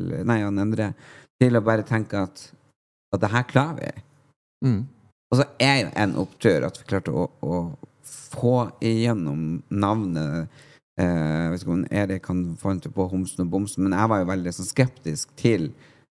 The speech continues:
Speaker 1: eh, å kalle det for Homsen, ikke sant? For det har jo vært litt sånn negativt ladet,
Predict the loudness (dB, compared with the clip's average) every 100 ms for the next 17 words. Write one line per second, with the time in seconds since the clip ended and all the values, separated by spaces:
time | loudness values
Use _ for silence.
0 | 0 2 2 2 0 -2 -4 -6 0 0
1 | 0 -2 2 2 2 0 -2 -2 -2 -4
2 | -2 -2 0 0 0 -2 -6 -6 0 0
3 | 0 -2 -6 -2 0 0 -2